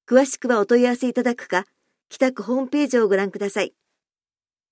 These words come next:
お問い合わせ先、会場は、岸町一の六の十七、岸町ふれあい館一階、北区暮らしと仕事相談センタ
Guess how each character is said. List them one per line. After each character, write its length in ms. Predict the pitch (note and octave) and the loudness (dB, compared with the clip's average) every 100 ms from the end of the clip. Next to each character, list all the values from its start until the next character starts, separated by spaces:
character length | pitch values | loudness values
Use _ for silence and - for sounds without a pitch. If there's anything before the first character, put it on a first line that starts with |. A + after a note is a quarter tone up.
| _ _ _ _ - | _ _ _ _ -8
お 40 | G3 | 4
問 160 | B3+ | 6
い 60 | C4 | 6
合 40 | |
わ 40 | C4 | 4
せ 100 | - | 0
先、 360 | B3 A#3 G#3+ | -4 -2 -4
会 180 | - G#3+ | -2 -2
場 240 | G#3 G#3 | 2 2
は、 160 | G3 G3+ _ _ _ _ _ | 2 0 _ _ _ _ _
岸 240 | - - | -8 -4
町 460 | C#4 B3+ - G3 - _ | -2 -2 -2 -2 -2 _
一 240 | G3 - | -6 -4
の 140 | - C4 | -2 0
六 220 | A3+ B3+ | 0 0
の 160 | A3 F3 | 0 2
十 200 | G#3+ A3+ | 2 2
七、 280 | A3 F3+ - _ _ _ _ _ | 0 -4 -6 _ _ _ _ _
岸 240 | - C#4+ | -8 -2
町 280 | C4+ B3+ G3+ | -2 -2 -4
ふ 160 | - | 2
れ 100 | A#3+ | 4
あ 80 | B3 | 6
い 80 | A#3 | 2
館 240 | - E3+ - | 0 -6 -4
一 120 | F#3+ _ | -6 _
階、 220 | G3+ F#3+ - _ _ _ _ | -2 -2 -4 _ _ _ _
北 220 | - C#4 | -2 0
区 220 | C4+ G#3+ F3+ | 2 2 2
暮 180 | A3+ | 0
ら 60 | C4+ | 0
し 80 | - | 0
と 100 | C4 | -2
仕 140 | B3+ | 0
事 260 | A#3 A3+ G#3+ | -4 -2 -2
相 200 | A#3+ B3 | 2 2
談 180 | A#3+ A3 | 2 0
セ 140 | A#3+ | 0
ン 60 | G3 | 0
タ 320 | E3+ D#3+ | 0 0